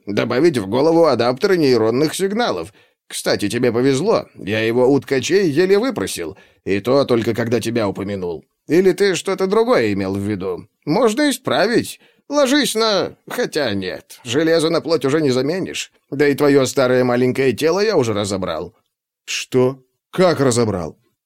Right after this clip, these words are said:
«Гляди». Жестом фокусника тыквер указал на соседнюю комнату.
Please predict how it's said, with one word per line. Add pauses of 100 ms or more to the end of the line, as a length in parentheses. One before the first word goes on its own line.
(100)
«Гляди». (460)
Жестом
фокусника
тыквер
указал
на
соседнюю
комнату.